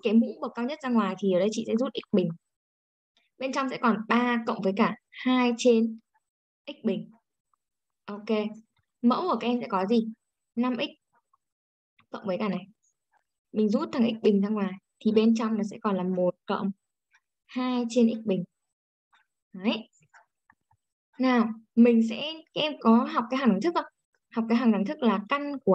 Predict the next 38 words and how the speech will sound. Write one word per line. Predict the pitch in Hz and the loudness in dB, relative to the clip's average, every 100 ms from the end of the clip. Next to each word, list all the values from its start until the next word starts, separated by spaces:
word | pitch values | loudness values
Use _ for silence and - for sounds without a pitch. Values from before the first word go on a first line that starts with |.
| - | 2
A | 247 269 | 2 6
bình | 220 208 | 6 6
ấy, | 202 226 - | 2 -2 -8
thì | 220 | -4
bằng | 208 208 | 0 0
gì | 202 | 2
nhỉ? | 190 165 156 _ _ | 2 0 -4 _ _
Bằng | 202 196 | -14 -4
gì, | 220 226 | -2 -2
bằng | 214 214 | -4 -8
gì? | 214 - _ _ _ _ _ _ | -8 -10 _ _ _ _ _ _
Trị | - 294 - | -14 -14 -6
tuyệt | 196 | -4
đối | 196 | -2
của | 202 | -2
A. | 214 214 214 - | -2 -2 -4 -12
Đấy, | 214 190 226 | -10 -2 0
cái | 233 | 4
này | 226 | 4
học | - - | 4 -2
vèo | 202 185 185 | -2 0 0
vèo | 185 190 | 2 2
hồi | 196 | 0
lớp | 247 | -2
chín | - 220 | -2 0
rồi | 262 | 2
nhá. | 233 269 285 _ _ _ _ _ _ _ - | 0 -2 -8 _ _ _ _ _ _ _ -10
Căn | 302 240 | -10 -8
của | |
A | - 262 | -6 0
bình | 226 208 | 0 0
bằng | 202 | -6
trị | 196 - | -8 -4
tuyệt | 208 | -2
đối | |
của | 226 | -2
A | 240 | 0
này. | 214 | -2